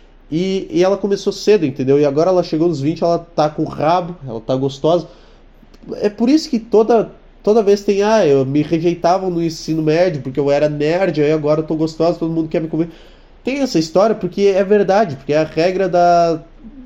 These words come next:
da vida. É a mesma, a mulher que ela é gostosa na adolescência, ela é igual o cara que é filho do milionário,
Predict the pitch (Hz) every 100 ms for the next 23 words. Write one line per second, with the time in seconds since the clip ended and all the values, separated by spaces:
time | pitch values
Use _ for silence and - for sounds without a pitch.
0 | - 151 170 214 180 160 190 190 240 233
1 | - - 220 254 254 208 269 - 262 233
2 | 196 185 160 160 - 151 156 156 147 147
3 | 135 135 147 202 - - 160 180 214 185
4 | 170 180 208 214 202 - 185 185 185 190
5 | - 180 190 170 180 190 185 196 185